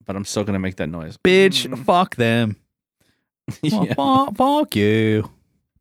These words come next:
Speaker 2: Anyways, I got a quick,
Speaker 1: Yeah.
Speaker 2: I got a quick one. Uh, we're a little,
Speaker 1: All right.
Speaker 2: we're running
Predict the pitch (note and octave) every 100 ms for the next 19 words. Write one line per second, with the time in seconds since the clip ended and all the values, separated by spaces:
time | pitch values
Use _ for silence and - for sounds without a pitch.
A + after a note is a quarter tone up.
0 | _ _ _ _ _ _ _ D#3+ E3 C#3+
1 | A2 - - - G3+ A3+ F#3+ - E3 A2+
2 | C#3 F3 F3+ - C#3+ - G#2 G2+ D3+ E3
3 | F3+ F3+ - A3+ B3 B2 E2+ - A#3 A3
4 | D#3 A#2 G#2+